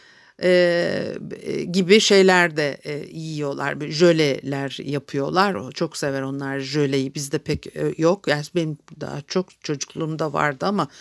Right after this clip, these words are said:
e, yine de çok, e, hani, e,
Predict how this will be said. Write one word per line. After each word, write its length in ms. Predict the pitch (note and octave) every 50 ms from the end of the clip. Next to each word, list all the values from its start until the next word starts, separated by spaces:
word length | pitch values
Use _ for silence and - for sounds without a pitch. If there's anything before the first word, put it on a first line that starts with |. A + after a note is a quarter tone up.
| - - - - - - _ -
e, 400 | F3+ F3 E3 E3 D#3 - - D#3 - - D#3+ - - -
yine 380 | F3+ G3 F3+ D#3+ D3+ C#3+ C#3+
de 120 | F3 F#3+ F#3+
çok, 300 | - F3 D#3 - - - - _
e, 60 | - - - E2 D#2+ D#2+ D#2+ E2+ - -
hani, 200 | D#3 D#3+ D#3+ D3+ - - _ _ _ - - _ -
e, 340 | E3 D#3+ D#3+ D#3 D3+ D3+ D3+